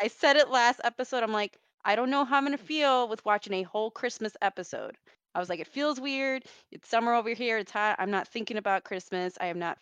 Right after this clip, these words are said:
for a Christmas episode." So I was kind of, it was a sign of relief when, you know, I'm, I, I, you start this episode and it's, like, destruction. I'm like, "Oh, cool. What's going on?" And then it, it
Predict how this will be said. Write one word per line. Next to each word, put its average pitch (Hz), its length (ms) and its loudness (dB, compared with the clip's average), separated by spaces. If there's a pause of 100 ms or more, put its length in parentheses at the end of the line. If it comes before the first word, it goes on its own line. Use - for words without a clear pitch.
(140)
for 185 440 0 (300)
a 180 100 -6
Christmas 170 540 -10
episode." - 680 -10
So 240 600 4 (320)
I 180 80 -2
was 185 180 -6
kind 269 260 2
of, 269 180 0 (600)
it - 60 -10
was 226 80 -4
a 240 40 -6
sign 269 240 4
of 269 80 0
relief 240 420 -4
when, 196 280 2
you 202 100 2
know, 190 80 2
I'm, 185 320 0
I, - 80 -10 (160)
I, 143 220 -8 (120)
you 185 200 -16
start 214 320 2
this 208 180 -4
episode 202 540 2
and 170 120 -4
it's, 175 240 -6
like, 165 160 -4
destruction. 202 760 0
I'm 185 80 -4
like, 180 240 -2
"Oh, 240 260 6
cool. 247 300 -2
What's 226 180 -2
going 226 300 0
on?" 196 420 2
And 190 220 -4
then 190 160 0
it, 185 160 0
it 190 100 -4